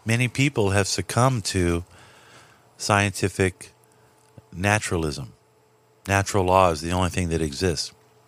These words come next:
And they discard their religious heritage, and in doing so, they throw away the wisdom that comes from that same religious heritage. And I think that's why the, the Urantia book Revelators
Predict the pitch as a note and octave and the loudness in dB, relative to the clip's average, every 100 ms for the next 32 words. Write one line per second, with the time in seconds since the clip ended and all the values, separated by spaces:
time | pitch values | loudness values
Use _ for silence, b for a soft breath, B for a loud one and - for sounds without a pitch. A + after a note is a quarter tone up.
0 | _ _ _ _ _ _ _ B B B | _ _ _ _ _ _ _ B B B
1 | B B F2 F2+ E2+ - A2 A2 G2+ F#2 | B B -2 0 0 2 4 4 4 0
2 | F2 F2+ G2 F#2 - A#2+ D#3+ - E2+ G2 | 0 0 0 -2 0 2 2 -2 -6 -2
3 | F#2 F2+ F2 B2+ D3 A2 F#2+ E2+ E2+ - | -2 0 2 4 2 2 2 2 0 2
4 | G#2 G2+ G2 G2+ F#2+ F2+ G#2+ A#2+ F2+ D2+ | 4 6 6 4 4 4 4 4 0 -6
5 | - B B B B F2 - A2 A2 F2+ | -10 B B B B -6 2 2 2 -2
6 | - F2 E2 - _ B B B - - | -4 -2 -2 -4 _ B B B -4 0
7 | G2 F2 E2 E2+ D#2+ - F2+ E2+ - A1 | 0 0 -2 -2 -4 -2 0 0 -4 -10
8 | - - b b b b b A2+ C#3 - | -12 -16 b b b b b 0 0 0
9 | F3+ D3 C#3 C#3 B2 A#2+ B2+ A2 G2+ - | -2 0 -2 0 2 2 2 -2 -6 -4
10 | G#2+ G2+ G#2 A2+ - G#2 G#2 G#2+ A2 B2+ | -4 0 0 0 -2 -2 -2 2 2 2
11 | G#2 F2+ F#2 F#2 | 2 2 0 -2